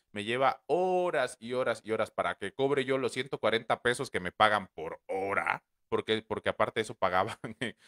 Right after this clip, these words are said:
en las preparatorias y en las universidades. Habrá unas que paguen más, hay otras que pagan hasta menos.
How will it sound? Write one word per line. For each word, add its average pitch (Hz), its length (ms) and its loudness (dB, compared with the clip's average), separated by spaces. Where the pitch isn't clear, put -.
en 107 140 -2
las 87 140 0
preparatorias 92 760 -2
y 110 40 -2
en 92 60 -2
las 90 120 -2
universidades. 90 440 -2
Habrá 101 160 4
unas 131 160 -2
que 110 100 -4
paguen 110 280 4
más, 117 140 2
hay 98 120 0
otras 113 220 -6
que - 80 -8
pagan 120 280 2
hasta 95 220 -4
menos. 147 380 -2